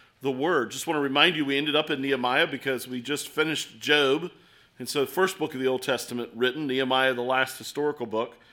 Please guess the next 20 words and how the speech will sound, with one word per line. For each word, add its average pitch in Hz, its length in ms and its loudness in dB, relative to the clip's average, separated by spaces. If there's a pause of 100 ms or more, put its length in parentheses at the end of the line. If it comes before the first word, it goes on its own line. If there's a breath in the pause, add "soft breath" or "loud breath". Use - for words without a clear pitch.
(300 soft breath)
Uh, 113 200 -2
and 120 100 -6
so 147 100 -4
it 139 60 -2
just 131 220 -8
gives 151 160 -2
us 139 120 -8
wonderful 147 380 -2
bookends 113 880 -2
of, 110 440 -2 (400 soft breath)
uh, 104 140 -4
the 110 160 -4
Old 135 220 0
Testament 120 560 -2
in 107 160 -6
general 113 400 0
to 117 120 -8
help 113 160 -4
us 110 140 -10
understand. 104 680 -6